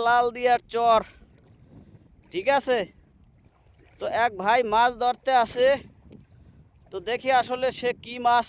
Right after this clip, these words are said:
পাইছে, সাথেই থাকবেন। আর আমি যে জায়গায় দিয়ে হাঁটতে আইছি, ওই যে দেখেন কুল, অনেক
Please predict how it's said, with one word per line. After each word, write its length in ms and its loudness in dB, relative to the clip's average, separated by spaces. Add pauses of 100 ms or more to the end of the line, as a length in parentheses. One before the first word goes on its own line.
(100)
পাইছে, 420 0 (1300)
সাথেই 580 -6
থাকবেন। 400 2 (1900)
আর 120 4 (200)
আমি 160 -2 (100)
যে 160 2
জায়গায় 260 -2
দিয়ে 220 0
হাঁটতে 300 -2 (100)
আইছি, 260 -6 (260)
ওই 500 6
যে 80 -4 (120)
দেখেন 340 0 (320)
কুল, 300 -4 (1300)
অনেক 480 4